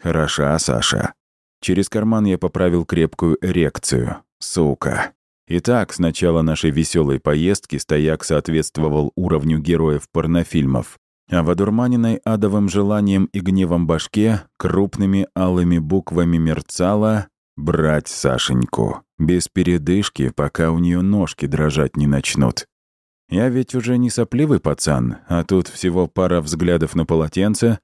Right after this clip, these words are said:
под которым явно ни хрена нет.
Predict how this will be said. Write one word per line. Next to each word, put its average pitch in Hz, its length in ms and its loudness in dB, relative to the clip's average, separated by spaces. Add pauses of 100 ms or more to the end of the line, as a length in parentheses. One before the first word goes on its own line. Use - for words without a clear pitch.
под 98 180 2
которым 95 480 0
явно 87 440 2
ни 95 140 2
хрена 80 420 0
нет. 80 560 0